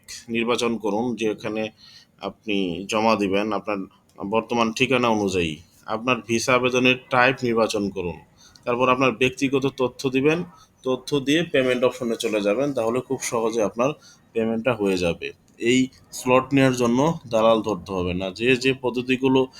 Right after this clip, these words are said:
এখানে দেওয়া আছে, নির্দেশনা দেওয়া আছে, সেগুলো যদি আপনি অনুসরণ করেন, তাহলেই আপনি আপনার স্লট ইজিলি পেয়ে যাবেন। এভাবে খুব সহজে স্লট নিতে পারেন। যদি তবুও ভিডিওতে বুঝতে কোনো কিছু অসুবিধা হয়, কমেন্ট করতে পারেন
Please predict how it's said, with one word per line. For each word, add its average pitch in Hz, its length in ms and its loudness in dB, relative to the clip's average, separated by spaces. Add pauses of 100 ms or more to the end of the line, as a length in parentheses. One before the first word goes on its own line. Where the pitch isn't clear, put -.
(260)
এখানে 123 320 -2
দেওয়া 120 340 6
আছে, 117 180 2
নির্দেশনা 117 480 -2
দেওয়া 123 260 2
আছে, 131 220 -2
সেগুলো 123 400 -2
যদি 127 200 0
আপনি 127 200 2
অনুসরণ 131 460 0
করেন, 127 260 0 (600)
তাহলেই 131 360 2
আপনি 117 320 0
আপনার 127 320 -2
স্লট 123 380 2 (100)
ইজিলি 123 380 -2
পেয়ে 120 260 0
যাবেন। 85 320 -2 (600)
এভাবে 143 380 4
খুব 139 200 -2
সহজে 139 340 2
স্লট 131 320 0
নিতে 131 200 0
পারেন। 123 280 4 (580)
যদি 131 280 2 (180)
তবুও 156 340 4 (120)
ভিডিওতে 135 420 2
বুঝতে 131 340 -4
কোনো 131 220 -2
কিছু 127 200 -4
অসুবিধা 127 380 -2
হয়, 143 180 -2
কমেন্ট 127 320 -2
করতে 123 260 -4
পারেন 123 280 0